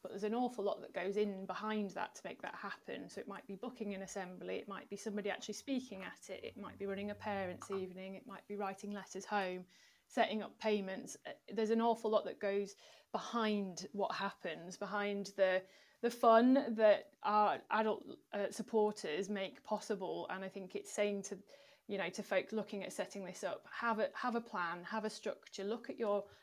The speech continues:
academic year, see when things happen and start putting dates in with your S L T and engage folk from a, a, across your organisation. Um, I have a, a school that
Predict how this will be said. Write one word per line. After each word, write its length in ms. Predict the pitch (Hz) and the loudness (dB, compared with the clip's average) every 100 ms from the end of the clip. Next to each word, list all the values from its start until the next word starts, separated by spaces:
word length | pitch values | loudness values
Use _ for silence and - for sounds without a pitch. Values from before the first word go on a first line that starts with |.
| - | -6
academic 540 | 214 - 214 170 - - | -4 -4 -2 -2 -4 -8
year, 420 | 233 262 269 269 - | 0 4 6 4 -2
see 260 | - 262 240 | -4 -2 0
when 200 | 208 208 | 0 -2
things 240 | 202 180 | -8 -8
happen 580 | - 196 - 240 254 254 | -6 -6 -4 -2 0 0
and 100 | 214 | -2
start 320 | - - 185 - | -6 -2 -2 -2
putting 220 | 190 190 | -6 -6
dates 380 | 190 202 220 - - | -4 -4 -4 -12 -6
in 320 | 220 254 262 254 - - - | 0 2 0 -2 -18 -16 -6
with 300 | 196 185 185 | -2 -2 0
your 280 | 185 160 - | 0 0 -2
S 200 | - - | -6 -10
L 120 | - | -10
T 520 | - 254 254 254 247 - | -4 0 2 2 0 -4
and 160 | 196 202 - | -6 -6 -4
engage 600 | 214 214 220 214 - - - | -2 2 2 2 -2 -10 -4
folk 220 | 190 - | -4 -4
from 180 | 196 196 | -6 -4
a, 80 | - | -2
a, 120 | 202 196 - | -4 -4 -8
across 500 | 202 - 208 - 196 | -4 4 4 4 2
your 180 | 190 | 4
organisation. 1040 | 185 185 185 180 185 190 196 190 - - 190 - - - _ | 4 2 -2 -4 -4 -2 -2 -4 -10 -10 -10 -16 -20 -20 _
Um, 200 | 190 180 190 | -6 -6 -2
I 60 | 208 | 0
have 100 | 208 | 2
a, 120 | 202 - | 2 0
a 60 | |
school 360 | 214 - 214 202 | -4 4 6 6
that 280 | 196 185 | 6 4